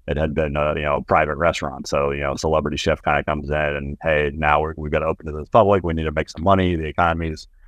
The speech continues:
going down." So I remember they actually sent out an email or, or they just told us in a, a staff meeting, "Hey, we have a,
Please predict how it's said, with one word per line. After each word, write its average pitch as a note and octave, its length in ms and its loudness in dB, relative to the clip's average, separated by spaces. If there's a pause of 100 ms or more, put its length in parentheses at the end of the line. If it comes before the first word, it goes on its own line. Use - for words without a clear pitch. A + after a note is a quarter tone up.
(100)
going E2+ 260 2
down." E2 380 2 (340)
So F#2 500 4 (100)
I G#2+ 60 2
remember B2+ 560 4 (880)
they A2+ 180 2
actually A2 580 2
sent A2+ 220 4
out G2+ 120 4
an F#2 160 -4
email F#2+ 420 2 (760)
or, E2+ 360 0
or F2+ 80 0
they F2+ 140 4
just F2 180 -4
told G2+ 180 0
us F#2 140 0
in F2+ 100 -4
a, F2 100 -2
a F2 240 -4
staff G2 260 2
meeting, A2 320 2
"Hey, A#2+ 300 4 (280)
we G#2 160 2
have G#2 220 4
a, F#2 240 0